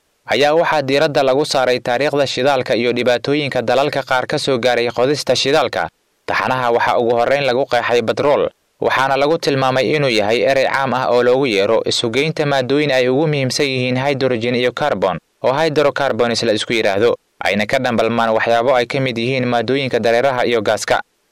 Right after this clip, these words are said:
Qeexitaanno iyo sharaxaad dheer kadib, muuqaalka waxaa lagu sheegay in maaddada batroolku asal ahaan ay ahayd noolayaasha badda gunteeda ku nool, oo ay dhirtu ka mid tahay kuwaasoo dhintay, kadibna ay ka sara martay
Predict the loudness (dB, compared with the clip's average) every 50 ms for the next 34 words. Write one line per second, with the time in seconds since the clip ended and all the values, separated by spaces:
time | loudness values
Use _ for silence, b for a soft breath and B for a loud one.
0 | _ -2 0 0 0 -2 -2 0 0 0 0 0 0 0 2 2 2 0 2 0
1 | -2 -2 0 0 -2 -2 0 0 -2 -2 0 -2 -2 -2 -2 -4 -4 -8 _ _
2 | -2 -2 -2 0 0 -2 -2 0 0 -2 0 0 0 0 0 0 0 0 0 0
3 | -2 0 0 0 -2 -2 -2 -2 -2 0 2 2 2 2 2 0 0 -2 0 0
4 | 0 0 0 0 -2 -2 0 0 0 0 0 0 0 -2 -2 0 0 0 2 0
5 | 0 2 2 0 0 0 0 0 2 2 2 0 0 -2 -2 -2 0 0 0 0
6 | 0 0 -2 0 0 0 0 0 0 -2 -2 0 0 2 0 0 -2 -4 _ 0
7 | 2 2 2 2 0 0 -2 0 -4 -2 -2 0 0 0 -2 -2 -4 -4 0 0
8 | 0 0 0 0 0 0 2 2 0 0 0 0 -4 -2 -2 -2 0 -2 -4 -8
9 | _ -6 -4 -2 -2 -2 -2 0 0 -2 -2 -2 -4 -2 0 0 0 0 0 -2
10 | -2 -2 -2 0